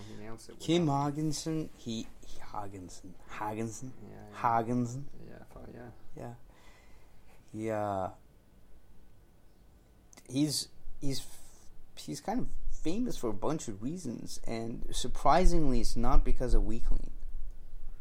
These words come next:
Speaker 2: I thought he was, like, popular in the media because of Weeklean, but it's not because of that. Like, Weeklean is his second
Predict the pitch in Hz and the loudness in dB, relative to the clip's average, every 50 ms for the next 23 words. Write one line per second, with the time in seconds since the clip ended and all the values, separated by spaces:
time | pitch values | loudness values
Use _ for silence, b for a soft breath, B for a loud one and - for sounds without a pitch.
0 | b b b b b b b b b b b b - - - - - - - - | b b b b b b b b b b b b -6 -8 -12 -12 -14 -16 -12 -6
1 | 110 139 139 165 165 160 156 143 - 131 135 139 131 131 135 127 117 - - 139 | -6 -4 0 0 0 0 0 -2 -2 -2 -2 -2 -4 -4 -6 -6 -6 -8 -6 -6
2 | 127 110 110 - - - 123 117 117 - 113 107 117 113 - - - - - 113 | -6 -6 -6 -8 -10 -8 -8 -8 -6 -8 -8 -8 -8 -10 -10 -14 -14 -14 -12 -12
3 | 110 107 107 107 113 107 107 107 101 - 104 - - 120 120 110 110 104 107 110 | -10 -10 -10 -10 -10 -10 -10 -12 -12 -14 -16 -14 -12 -12 -12 -10 -10 -12 -12 -10
4 | 104 120 123 - - 107 95 107 117 120 - 113 107 - - - - - - - | -12 -12 -12 -12 -14 -14 -14 -12 -14 -14 -16 -14 -14 -14 -12 -12 -14 -14 -14 -18
5 | - - 101 98 98 - 117 - - - _ _ _ - - - - - _ _ | -18 -16 -16 -16 -16 -18 -18 -20 -20 -20 _ _ _ -20 -20 -20 -20 -20 _ _
6 | _ _ - - - _ _ _ _ _ _ _ _ _ _ - - _ _ _ | _ _ -20 -20 -20 _ _ _ _ _ _ _ _ _ _ -20 -20 _ _ _
7 | _ _ - - _ _ _ _ _ _ _ _ _ _ - - 110 98 - 110 | _ _ -20 -20 _ _ _ _ _ _ _ _ _ _ -18 -16 -16 -16 -10 -8
8 | 123 147 143 - - 131 123 117 113 82 76 110 101 - - 110 107 98 92 - | -8 -8 -8 -6 -6 -6 -4 -4 -6 -8 -10 -12 -12 -12 -10 -10 -12 -12 -10 -12
9 | - - - - 117 - - 123 113 104 101 98 98 - | -10 -10 -10 -10 -12 -12 -12 -12 -10 -10 -10 -12 -14 -16